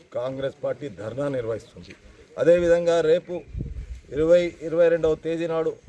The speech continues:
మళ్ళీ ఒక కార్యక్రమం తీసుకున్నాం. దాన్ని పేరు మార్చకూడదు, అదేవిధంగా పేరు ఉండాలనేటువంటి విషయం, గాంధీ గారి పేరు మీద నడుస్తున్నటువంటి విషయాన్ని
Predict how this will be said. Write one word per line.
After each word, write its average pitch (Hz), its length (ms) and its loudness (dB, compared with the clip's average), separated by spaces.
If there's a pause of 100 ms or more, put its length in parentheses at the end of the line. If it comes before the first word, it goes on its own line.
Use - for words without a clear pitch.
మళ్ళీ 135 160 -4
ఒక 151 140 -6
కార్యక్రమం 131 560 -6
తీసుకున్నాం. 113 460 -10 (360)
దాన్ని 156 400 0
పేరు 175 320 -2
మార్చకూడదు, 160 720 0
అదేవిధంగా 160 680 0
పేరు 151 300 0
ఉండాలనేటువంటి 151 720 -2
విషయం, 139 420 -8
గాంధీ 127 240 -8
గారి 139 240 -4
పేరు 143 260 -8
మీద 143 160 -6
నడుస్తున్నటువంటి 123 720 -6
విషయాన్ని 135 500 -4